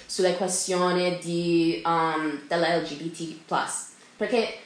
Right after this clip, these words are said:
non ho vissuto quella vita. Onestamente non ho, non ho letto tanti s-, ah, studi accademici, libri accademici. L'unica cosa che so sono i miei amici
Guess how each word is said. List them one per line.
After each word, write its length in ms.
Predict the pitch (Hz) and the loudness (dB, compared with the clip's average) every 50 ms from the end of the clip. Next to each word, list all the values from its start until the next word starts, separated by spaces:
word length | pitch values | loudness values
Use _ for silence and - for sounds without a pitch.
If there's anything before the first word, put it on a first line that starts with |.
| - - - | -20 -14 -6
non 160 | - 180 208 | -2 0 2
ho 80 | 233 226 | 2 2
vissuto 460 | 240 240 - 247 254 - - 214 - | 2 0 0 -2 -2 0 0 0 0
quella 220 | - 180 165 165 | 2 2 2 2
vita. 560 | 165 160 151 151 147 147 143 139 139 - - - - - 175 165 165 | 2 2 0 0 0 2 2 2 2 0 -4 -10 -16 -18 -16 -12 -6
Onestamente 680 | 170 190 202 190 180 185 214 240 240 226 220 208 196 185 | -2 -2 0 0 0 0 2 2 2 2 2 2 2 2
non 140 | 185 190 190 | 2 2 2
ho, 240 | 196 202 190 190 - | 2 2 2 0 0
non 180 | 180 185 180 | 0 0 2
ho 80 | 180 175 | 2 2
letto 320 | 185 214 226 220 - 190 | 2 2 2 0 -2 -4
tanti 380 | 185 202 180 180 180 175 185 180 | -4 -2 0 0 0 0 -2 -4
s-, 240 | 180 - - - - | -4 -4 -4 -6 -4
ah, 400 | - 175 170 160 - - - - | 0 2 4 4 2 2 -2 -4
studi 340 | - - - 208 214 170 185 | -4 -4 0 0 0 2 2
accademici, 800 | 185 180 - 180 170 170 175 180 175 - 170 - - 180 175 170 | 0 0 0 0 0 0 2 2 2 0 0 -2 -2 -2 -2 0
libri 280 | 165 170 170 165 165 170 | 0 0 -2 -2 0 0
accademici. 640 | 165 160 165 160 165 180 160 156 160 - - 165 | 0 2 0 -2 -2 -2 -2 -2 -4 -4 -4 -4
L'unica 320 | 180 220 262 247 - 202 180 | -2 -2 -2 -2 -2 -2 -2
cosa 320 | - 202 202 196 190 160 | 2 4 4 4 2 0
che 120 | - 170 147 | -2 -4 -4
so 380 | - - 208 196 190 - - - - - | -2 2 2 2 2 2 -2 -6 -14 -12
sono 180 | - - 165 165 | -6 -2 0 2
i 140 | 165 165 | 2 2
miei 180 | 160 165 165 160 | 2 2 2 2
amici 640 | 165 170 170 170 170 - 202 202 202 226 277 - | 2 2 2 2 0 0 0 0 0 0 -2 -4